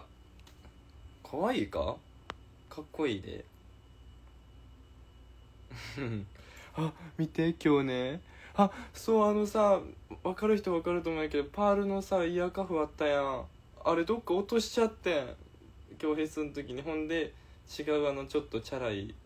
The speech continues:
ピアス、あの、フェイクピアスをここに垂れ-、垂らしてたんですけど、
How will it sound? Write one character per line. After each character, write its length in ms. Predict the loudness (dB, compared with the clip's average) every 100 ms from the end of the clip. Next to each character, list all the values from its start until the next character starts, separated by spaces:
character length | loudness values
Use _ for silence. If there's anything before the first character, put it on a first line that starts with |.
| -20
ピ 140 | -6 -4
ア 80 | -4
ス、 160 | -8 -12
あ 20 |
の、 80 | -8
フ 120 | -4
ェ 60 | -4
イ 40 |
ク 140 | -6
ピ 180 | -8 -4
ア 80 | -4
ス 180 | -6 -8
を 100 | -8
こ 120 | -10
こ 100 | -10
に 40 | -10
垂 120 | -8
れ-、 100 | -10 -12 -10
垂 180 | -6
ら 60 | -6
し 120 | -8
て 100 | -10
た 160 | -6 -6
ん 100 | -6
で 80 | -8
す 100 | -10
け 100 |
ど、 100 | -12